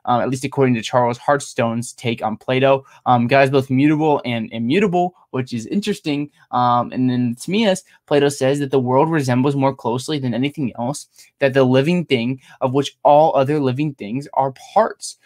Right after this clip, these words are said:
Um, Jay Cooper says that Plato saw a distinction between the good and other gods. Um, and Plotinus, uh, in the third century A D, is gonna lay a further foundation for panentheism, building off of Plato and others. Um, so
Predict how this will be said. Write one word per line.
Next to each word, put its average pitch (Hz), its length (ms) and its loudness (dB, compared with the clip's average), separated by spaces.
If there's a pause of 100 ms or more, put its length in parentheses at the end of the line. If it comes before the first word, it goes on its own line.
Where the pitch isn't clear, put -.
(180)
Um, 127 200 2
Jay 156 160 0
Cooper 190 300 -2
says 151 220 -4
that - 180 -4
Plato 160 260 -6
saw 147 200 2
a - 20 -2
distinction 156 480 -6
between 127 420 -2
the 117 100 -10
good 123 380 -2 (160)
and 117 200 -2
other 110 360 -6
gods. 117 460 2 (280)
Um, 127 300 4
and 120 160 -4
Plotinus, 143 760 -2
uh, 120 260 -4
in 117 160 -6
the 110 80 -6
third 151 260 -4
century 131 340 -4
A 110 100 -4
D, 214 260 -2
is 151 140 0
gonna 143 160 0
lay 127 380 0
a 113 80 -6
further 214 340 2
foundation 127 560 0
for 120 220 -8
panentheism, 147 840 -4
building 131 240 -2
off 127 160 -2
of 127 160 -10
Plato 123 320 -4
and 120 100 -4
others. 117 380 -6 (340)
Um, 117 340 2
so 117 300 0